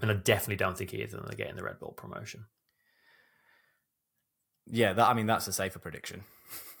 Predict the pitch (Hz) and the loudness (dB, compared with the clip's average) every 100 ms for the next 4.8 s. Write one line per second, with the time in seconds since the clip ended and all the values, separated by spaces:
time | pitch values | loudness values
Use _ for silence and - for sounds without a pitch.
0 | - 117 110 98 110 - - - - 117 | -6 2 6 8 6 4 -2 -6 6 6
1 | 123 120 101 117 131 127 127 123 143 107 | 8 6 6 4 4 4 6 6 2 4
2 | 113 104 101 92 101 - 110 110 - 82 | 4 4 2 0 -2 0 0 0 -2 -2
3 | - 120 92 95 110 156 143 - 92 87 | 4 6 6 6 8 10 10 8 0 -6
4 | 85 - - 87 98 92 92 | -8 -10 -10 -6 -4 -4 -4